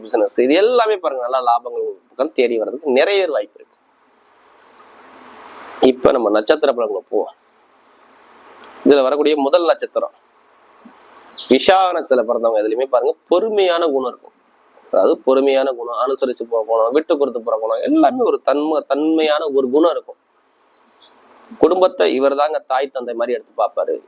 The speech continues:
விஷாகத்துல பிறந்துட்டாவே ஒரு பாசமான கேரக்டருங்க. இவங்களுக்கு பாருங்க, சித்திரை பதினெட்டுக்கு அப்புறம் அவங்க நீ என்னென்ன கஷ்டப்படுறீங்க, அந்த கஷ்டம்லாம் இருக்காது.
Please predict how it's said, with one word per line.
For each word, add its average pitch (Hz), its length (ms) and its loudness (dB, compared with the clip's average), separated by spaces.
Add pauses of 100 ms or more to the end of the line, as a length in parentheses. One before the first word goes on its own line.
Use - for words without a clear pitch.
விஷாகத்துல 107 560 -2
பிறந்துட்டாவே 65 480 -6 (1160)
ஒரு 110 80 4 (120)
பாசமான 165 500 2 (140)
கேரக்டருங்க. 117 460 -4 (1200)
இவங்களுக்கு 139 380 2
பாருங்க, 170 260 2
சித்திரை 160 280 4 (120)
பதினெட்டுக்கு 139 380 2
அப்புறம் 147 200 0
அவங்க 127 180 -2
நீ 113 140 -10
என்னென்ன 151 320 -2
கஷ்டப்படுறீங்க, 123 480 -2
அந்த 110 120 -4
கஷ்டம்லாம் 117 380 -2
இருக்காது. - 360 -2